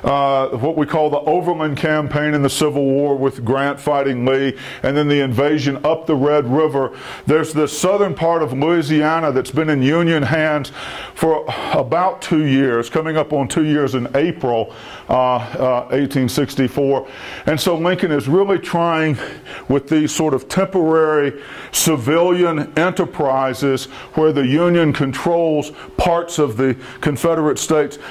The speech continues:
trying to get African American voting into the mix. And of course, a year from now, he's going to be very much,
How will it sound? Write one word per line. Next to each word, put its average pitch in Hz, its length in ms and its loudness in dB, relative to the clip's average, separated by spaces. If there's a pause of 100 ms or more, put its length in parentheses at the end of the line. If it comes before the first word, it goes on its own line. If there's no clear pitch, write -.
(120)
trying 196 460 0
to 180 80 2
get 160 280 0
African 156 400 -2
American 139 560 0
voting 139 520 -2
into 131 280 0
the 135 100 0
mix. 151 580 -2 (1700)
And 156 180 2
of 151 80 0
course, 160 420 -2 (760)
a 131 80 2
year 175 260 2
from 151 240 -2
now, 135 260 0
he's 131 220 -2
going 147 300 2
to 139 80 0
be 135 160 0
very 135 320 0
much, 127 400 -2